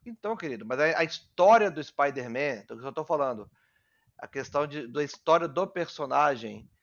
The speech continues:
o jogo não vai, você falou que mudou muito, pra mim não mudou muita coisa. Tipo assim, que eu falo,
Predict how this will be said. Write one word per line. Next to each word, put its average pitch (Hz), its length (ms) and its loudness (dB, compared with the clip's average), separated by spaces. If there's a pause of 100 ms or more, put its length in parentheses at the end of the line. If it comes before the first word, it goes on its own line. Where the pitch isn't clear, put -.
(240)
o 202 120 -8
jogo 208 260 4
não 226 140 2
vai, 190 200 4
você 180 140 -8
falou 180 180 -2
que - 80 -14
mudou 170 340 -2
muito, 185 360 -6 (160)
pra 277 120 0
mim 240 100 -4
não 262 140 -2
mudou 226 280 2
muita 226 240 2
coisa. 180 380 2
Tipo 151 160 -16
assim, 180 200 -4
que 151 60 -2
eu 151 80 0
falo, 180 320 4